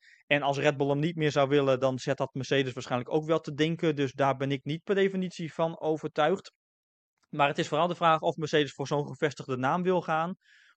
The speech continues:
of dat ze iemand uit de eigen pool, uit de eigen talentenpool willen halen. Als ze dat doen, eh, wordt Mick Schumacher als reservecoureur wel genoemd. Dat is heel romantisch vanwege zijn vader en Mercedes, maar zie ik niet zo heel snel gebeuren. Frederik Vesti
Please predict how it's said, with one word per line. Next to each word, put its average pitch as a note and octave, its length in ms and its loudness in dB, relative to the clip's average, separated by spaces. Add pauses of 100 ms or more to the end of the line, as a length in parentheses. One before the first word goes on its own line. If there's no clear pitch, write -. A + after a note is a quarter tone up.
(100)
of E3+ 200 2
dat D#3+ 180 2
ze - 80 -8
iemand D#3 320 -2
uit D3+ 160 2
de D#3+ 60 -4
eigen D3 380 -4
pool, E3 360 4
uit C3 120 0
de D3+ 60 -6
eigen C#3 220 -4
talentenpool D3+ 680 0
willen B2+ 220 -2
halen. B2+ 420 0 (460)
Als C#3 200 -4
ze D3 100 -2
dat D#3 220 6
doen, D#3 260 2 (320)
eh, B2+ 640 2
wordt D3 180 6
Mick D3+ 140 0
Schumacher D#3 440 4
als C#3+ 100 0
reservecoureur D3+ 800 2
wel C#3+ 180 4
genoemd. D#3 360 -2
Dat D3 140 4
is C3 80 -2
heel D#3+ 200 4
romantisch D3 680 0
vanwege D3 520 -2
zijn C3+ 160 -6
vader D3+ 340 6
en D3 120 0
Mercedes, C#3 520 0
maar C3 280 0
zie D3 200 -4
ik C3+ 80 -6
niet D3+ 140 -6
zo C#3 100 -8
heel C#3 140 0
snel B2+ 220 -2
gebeuren. D#3+ 480 0 (500)
Frederik C#3+ 420 0
Vesti E3 560 0